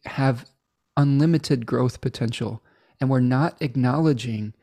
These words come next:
the, the very essence of Libra season, which is contraction, which is rest, which is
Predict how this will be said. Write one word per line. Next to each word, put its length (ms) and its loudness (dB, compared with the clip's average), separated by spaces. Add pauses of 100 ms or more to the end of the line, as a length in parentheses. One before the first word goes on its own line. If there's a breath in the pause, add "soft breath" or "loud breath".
(340)
the, 240 -2
the 140 -2
very 320 4
essence 500 2
of 140 -2
Libra 320 -2
season, 480 -2
which 180 -4
is 140 -2
contraction, 800 -6
which 240 -4
is 180 -2
rest, 460 -2
which 300 -6
is 260 -4